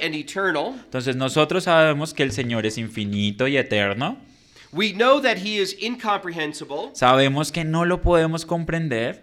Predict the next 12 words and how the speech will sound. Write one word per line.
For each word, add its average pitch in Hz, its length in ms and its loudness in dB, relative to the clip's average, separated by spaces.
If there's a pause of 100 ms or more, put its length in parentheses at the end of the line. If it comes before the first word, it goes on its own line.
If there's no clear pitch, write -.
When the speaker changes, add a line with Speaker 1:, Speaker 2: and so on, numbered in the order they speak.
(140)
Speaker 1:
Paul 190 280 2
says 180 380 -4
elsewhere 175 480 -2
that 151 180 -4
we 147 100 -8
cannot 156 440 -4
search - 540 -6
the 139 160 -8
inscrutable 143 760 -8
wisdom 117 400 -8
of 107 160 -12
God. 92 340 -10